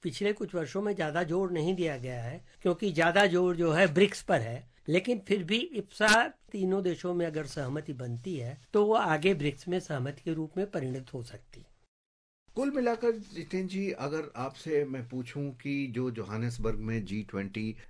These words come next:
Speaker 2: शिखर सम्मेलन हुआ, इसके पांच महत्वपूर्ण ऐसे बिंदु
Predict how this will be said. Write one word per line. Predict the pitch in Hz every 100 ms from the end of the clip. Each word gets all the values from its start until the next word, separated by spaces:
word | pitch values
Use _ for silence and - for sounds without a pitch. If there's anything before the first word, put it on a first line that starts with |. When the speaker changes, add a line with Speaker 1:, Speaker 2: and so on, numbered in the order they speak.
| -
Speaker 2:
शिखर | - 120 110
सम्मेलन | 117 107 98 98 110 78
हुआ, | 92 113 67 - - -
इसके | 139 - 180 175 165 - - _ -
पांच | 131 190 196 -
महत्वपूर्ण | 120 120 127 131 117 156 185 175 117 - - -
ऐसे | 143 151 214
बिंदु | 151 110 76 76